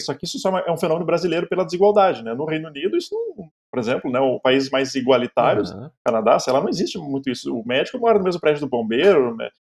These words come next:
Speaker 1: É uma questão da desigualdade social, dessa maluquice da meritocracia que a gente se envolveu, assim,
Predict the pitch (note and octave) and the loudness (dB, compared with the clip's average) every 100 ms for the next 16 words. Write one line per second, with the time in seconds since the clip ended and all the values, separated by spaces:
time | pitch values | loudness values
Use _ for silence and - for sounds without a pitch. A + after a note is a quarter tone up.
0 | _ B2 A#2+ C#3 D3 D#3 E3 E3+ D#3+ D#3+ | _ -6 -4 -2 -2 -2 2 6 6 4
1 | F#3 - D3+ F3 F3 - G3+ - - - | -2 2 4 4 2 -4 -8 -8 -12 -2
2 | E3+ F3 - D3+ E3+ E3 E3 E3 E3 E3 | 0 0 -2 -6 -2 -2 0 -4 -6 -8
3 | D#3+ D#3 E3 - E3+ F#3 G3+ D3 G#2+ | -8 -10 -12 -10 -2 4 6 4 0